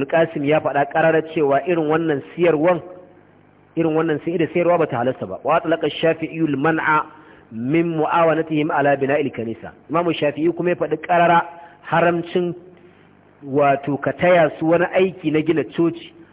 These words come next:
wa nahwi zalika, kuma makamancin wannan. Fa qala fi kitabil jizyati min al-ummi.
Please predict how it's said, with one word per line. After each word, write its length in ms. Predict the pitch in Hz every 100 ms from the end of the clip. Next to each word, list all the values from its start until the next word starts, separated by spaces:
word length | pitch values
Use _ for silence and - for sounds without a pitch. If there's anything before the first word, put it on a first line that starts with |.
| - _
wa 120 | 139
nahwi 260 | 151 170 147
zalika, 280 | 165 170 147
kuma 160 | 151 156
makamancin 480 | 151 120 117 135 135
wannan. 300 | 139 120 - - - _ _
Fa 100 | 143
qala 320 | 147 175 180 156
fi 120 | 165
kitabil 440 | 160 165 160 151
jizyati 420 | 143 156 170 170
min 120 | 160 156
al-ummi. 460 | 143 147 139 107